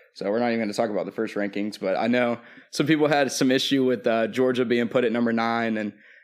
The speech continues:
um, I mean, I, you know, like, I, I don't have too big an issue with it being a Georgia fan, obviously. And, uh, I like seeing the Dogs up there in the top ten, not being ranked. Um, I think the A P has them, like, at thirteen,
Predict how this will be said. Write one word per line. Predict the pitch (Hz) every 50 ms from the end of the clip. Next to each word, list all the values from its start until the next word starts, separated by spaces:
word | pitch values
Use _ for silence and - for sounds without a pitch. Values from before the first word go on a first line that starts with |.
| - -
um, | 101 107 107 107 104
I | - 131
mean, | 147 160 160
I, | 160 165 165 165 165
you | 156 156
know, | 160 151 151
like, | 147 139 135
I, | 143 156 - -
I | 151 165
don't | 156 135
have | 131 117
too | - 135
big | 123 123 120
an | 120
issue | 127 123 - 131 127 113
with | 71 - 131 - -
it | 127 113
being | 117 127 123 120
a | 113
Georgia | 101 113 117 110 110
fan, | - 113 113 113
obviously. | 113 110 107 104 - 113 113 110
And, | 107 104 101 - - - - - _ -
uh, | - 107 104 104 98
I | 104 107 117
like | 123 120 117 110
seeing | - - 127 117 113
the | 117
Dogs | 107 117 113 117 120 117 117
up | 120 110 -
there | - 113 113
in | 113
the | 110
top | 104 - 117 113 110 -
ten, | - 120 110 113 113 113 - -
not | 117 117 113 104
being | 113 113 113 113
ranked. | 113 117 117 117 113 - 110
Um, | 110 110 110
I | 110
think | 120 123
the | - -
A | 117 110
P | - 120 113
has | 113 117 107
them, | 110 107 104
like, | 107 107 -
at | - - -
thirteen, | 113 113 101 - - 110 110 110 110 110